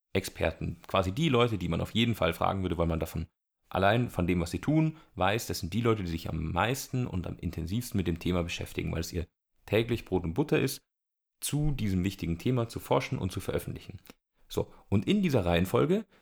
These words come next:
steigt jetzt auch die Zustimmung mit dieser Aussage. Und zwar, nur um das mal einzusortieren,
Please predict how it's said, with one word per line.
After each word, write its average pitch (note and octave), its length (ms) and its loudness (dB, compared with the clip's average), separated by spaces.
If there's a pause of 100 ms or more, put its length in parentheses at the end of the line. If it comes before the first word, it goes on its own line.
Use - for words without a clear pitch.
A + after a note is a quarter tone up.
steigt - 380 -2
jetzt - 220 -2
auch - 100 0
die F#2+ 140 0
Zustimmung G2+ 800 0
mit F2 240 -2
dieser F2+ 240 2
Aussage. - 440 0 (640)
Und F2 160 2
zwar, A#2 500 -2
nur A2 140 4
um B2 80 4
das - 140 -4
mal - 80 -2
einzusortieren, D3+ 640 0